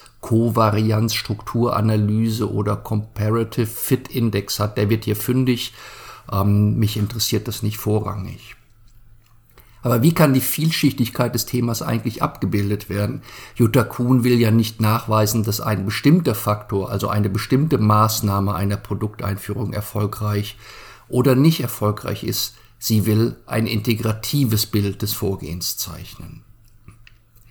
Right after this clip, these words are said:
Daher baut sie ein sehr komplexes Untersuchungsmodell auf, in dem sie Kategorien wie Produkt- und Markteigenschaften, Gestaltung der Markteinführung,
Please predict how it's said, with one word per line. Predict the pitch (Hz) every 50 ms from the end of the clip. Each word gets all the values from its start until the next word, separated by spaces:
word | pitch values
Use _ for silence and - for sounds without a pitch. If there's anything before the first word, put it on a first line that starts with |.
| - - - _ -
Daher | 123 117 107 110 120
baut | 117 110 120 120 123 120
sie | - - - -
ein | - 113 117 117 117 120 117 110
sehr | 110 104 117 110
komplexes | - 120 113 110 - 117 120 - - 110 107
Untersuchungsmodell | 110 107 110 107 104 120 147 165 160 202 165 151 - - 131 117 113 120 117 120 -
auf, | - 117 110 110 - 117
in | 110 104
dem | 95 104 104 104 110
sie | 104 110 110 104 -
Kategorien | - 107 104 - 113 98 107 117 107 110 107 107 113 110 113 98
wie | 107 107 107 101 - - - - - - - - -
Produkt- | - - 107 101 - 117 113 - - -
und | - - -
Markteigenschaften, | 104 110 117 135 156 - - - 139 120 110 107 113 110 107 - - 107 104 107 - - - - 107 104 98
Gestaltung | 98 107 - - - 110 113 113 110 - 117 110 101
der | 104 104
Markteinführung, | 104 104 101 - - - - - - 95 - - - 101 101 98 95 98 98 101